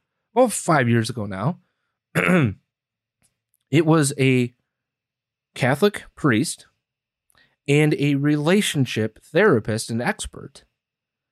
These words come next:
giving a joint talk on the sanctity of marriage. Wha-, do you see the problem with this?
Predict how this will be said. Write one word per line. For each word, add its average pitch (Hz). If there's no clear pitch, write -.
giving 170
a 165
joint 143
talk 143
on 147
the 147
sanctity 165
of 131
marriage. 151
Wha-, 123
do 170
you 214
see 285
the 302
problem 208
with 127
this? -